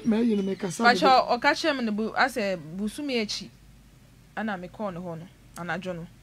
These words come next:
Speaker 1: Wo boa, wantumi. Agya nkoroma asɛ wo pɛ nnɛ, ama
Speaker 2: Ah.
Speaker 1: wate aseɛ. Ɛnyɛ
Speaker 2: No,
Speaker 1: dɛ
Speaker 2: no,
Speaker 1: na
Speaker 2: bus-, no, ɔne, ɔne me, like, no,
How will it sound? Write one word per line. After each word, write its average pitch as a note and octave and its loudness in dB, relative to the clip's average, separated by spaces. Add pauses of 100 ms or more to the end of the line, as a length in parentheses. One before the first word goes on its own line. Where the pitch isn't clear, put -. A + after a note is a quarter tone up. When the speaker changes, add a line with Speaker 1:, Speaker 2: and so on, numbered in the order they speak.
Speaker 1:
Wo G#3+ 6
boa, F#3+ 6
wantumi. F#3+ 2 (520)
Agya A#3 10
nkoroma B3+ 8
asɛ B3+ 6
wo G#3 12
pɛ B3 8
nnɛ, G#3 8 (440)
ama C4 10
Speaker 2:
Ah. A#3 10
Speaker 1:
wate C4 8
aseɛ. A#3 4 (520)
Ɛnyɛ B3 10
Speaker 2:
No, F#4+ 12
Speaker 1:
dɛ D#4+ 12
Speaker 2:
no, D#4+ 12
Speaker 1:
na C#4 6
Speaker 2:
bus-, D4+ -4
no, D4 4
ɔne, D4+ 6
ɔne B3+ 0
me, C4 2 (100)
like, G#3 2
no, C#4 -2